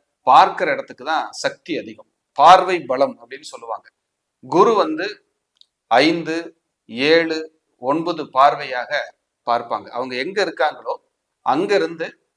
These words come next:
ஐந்து, ஏழு, ஒன்பதாம் பார்வையாக பார்ப்பாங்க. அது உங்க ராசிக்கு அல்லது உங்க லக்னத்திற்கு என்ன வீடா வருது, அதுக்கு தகுந்த பலனை இந்த பெயர்ச்சியில் குரு கட்டாயம் கொடுப்பார்.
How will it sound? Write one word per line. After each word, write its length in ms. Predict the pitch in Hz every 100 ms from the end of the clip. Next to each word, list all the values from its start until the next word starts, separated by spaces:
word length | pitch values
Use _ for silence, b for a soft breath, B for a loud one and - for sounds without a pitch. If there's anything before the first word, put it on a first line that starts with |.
| _ -
ஐந்து, 340 | 135 180 180 190
ஏழு, 240 | 156 156 160
ஒன்பதாம் 440 | 139 139 143 143 143
பார்வையாக 440 | 123 117 113 113 -
பார்ப்பாங்க. 440 | 107 - 110 101 - -
அது 260 | - 156 220 196
உங்க 240 | 190 180
ராசிக்கு 640 | 151 160 190 - - 220 233 - _ _ _
அல்லது 260 | 139 151 160
உங்க 160 | 151 143
லக்னத்திற்கு 720 | 135 143 185 180 175 165 - - _ _ _ -
என்ன 260 | 135 170 220
வீடா 300 | 185 175 165 147
வருது, 300 | 139 135 123 _ _ _ _
அதுக்கு 360 | 131 147 202 202
தகுந்த 320 | - 160 180 185
பலனை 380 | - 139 131 196 -
இந்த 160 | 143 147
பெயர்ச்சியில் 640 | 135 143 180 180 151 190
குரு 220 | 165 147 185
கட்டாயம் 640 | - 110 - 135 156 220
கொடுப்பார். 440 | - 110 98 -